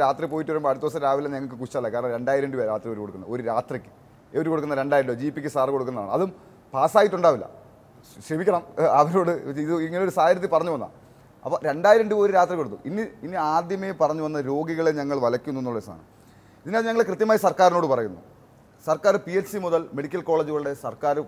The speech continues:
വാർഡുകൾ തുറന്നാൽ ഞങ്ങൾ ഫ്രീ ആയി സേവനം ചെയ്യാൻ തയ്യാറാണ്. രണ്ടാമത്തെ കാര്യം, ഇവർ ഈ പൂട്ടിയിടുമെന്ന് പറഞ്ഞ ആശുപത്രികൾ, മെഡിക്കൽ വാർഡുകൾ പിടിച്ചെടുത്താൽ ഞങ്ങൾ തയ്യാറാണ്. ഇനി ഒരു കാര്യം കൂടെ മനസ്സിലാക്കുക,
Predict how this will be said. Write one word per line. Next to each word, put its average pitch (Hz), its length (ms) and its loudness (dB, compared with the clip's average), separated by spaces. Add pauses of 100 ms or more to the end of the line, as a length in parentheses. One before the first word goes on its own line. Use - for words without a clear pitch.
(100)
വാർഡുകൾ 135 420 2
തുറന്നാൽ 139 300 -4
ഞങ്ങൾ 139 160 -4 (120)
ഫ്രീ 139 180 -8
ആയി 147 140 0
സേവനം 147 280 -4
ചെയ്യാൻ 147 200 0
തയ്യാറാണ്. 123 240 0 (380)
രണ്ടാമത്തെ 180 420 4
കാര്യം, 139 220 4
ഇവർ 165 160 0
ഈ - 100 -2
പൂട്ടിയിടുമെന്ന് 175 680 0
പറഞ്ഞ 151 280 2
ആശുപത്രികൾ, 131 440 -6 (340)
മെഡിക്കൽ 160 300 -2
വാർഡുകൾ 165 280 2
പിടിച്ചെടുത്താൽ 156 440 0
ഞങ്ങൾ 151 160 -4
തയ്യാറാണ്. 120 320 0
ഇനി 170 100 -6 (100)
ഒരു 180 140 -2
കാര്യം 185 200 4
കൂടെ 175 140 -2
മനസ്സിലാക്കുക, 123 440 -2